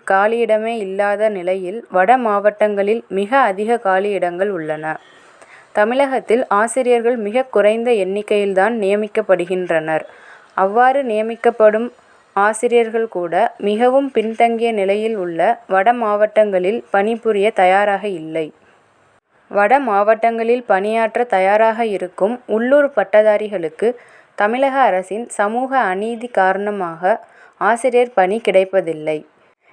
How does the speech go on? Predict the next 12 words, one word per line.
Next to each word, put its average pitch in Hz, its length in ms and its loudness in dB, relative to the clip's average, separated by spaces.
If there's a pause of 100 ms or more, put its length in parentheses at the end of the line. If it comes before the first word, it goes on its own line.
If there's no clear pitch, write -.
(220)
இந்த 240 280 2
நிலையை 233 460 2
மாற்ற 180 520 -2 (120)
அரசுதான் 240 640 0
நடவடிக்கை 214 600 0
எடுக்க 196 380 0
வேண்டும். 165 500 -4 (420)
இதற்கான 247 500 2 (120)
ஒரே 190 240 2 (120)
தீர்வு 190 380 -4 (160)
வட 190 260 2
மாவட்டங்களை 208 760 0